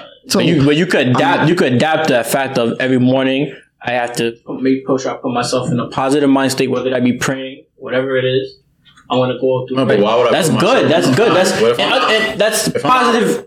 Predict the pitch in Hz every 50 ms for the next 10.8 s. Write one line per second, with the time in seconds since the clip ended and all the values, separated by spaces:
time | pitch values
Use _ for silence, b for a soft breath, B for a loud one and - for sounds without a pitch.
0 | _ - 196 220 - 208 175 190 208 226 - 220 175 180 190 196 190 165 - 214
1 | 202 156 151 151 127 123 127 139 156 147 139 143 180 175 156 131 127 147 170 160
2 | 160 160 165 170 165 175 175 190 160 - 104 101 127 127 131 120 101 95 107 104
3 | 95 95 80 - - - - 95 92 92 90 92 87 85 82 80 78 78 87 82
4 | 80 80 82 78 - - _ - - _ _ _ _ _ _ _ _ _ _ _
5 | B B B B B _ - 160 175 175 185 214 208 - - 226 208 170 120 104
6 | - 180 214 - - - 240 240 208 170 151 131 117 151 156 143 117 - - -
7 | - _ _ _ _ _ _ - 117 123 147 190 - - - - - 127 117 107
8 | 104 104 113 131 _ _ - 120 113 113 - - 156 151 139 117 147 151 - -
9 | - - _ _ _ _ _ _ _ _ - 143 147 127 110 98 82 - - -
10 | _ _ _ _ _ _ _ - - - - _ - 127 131 -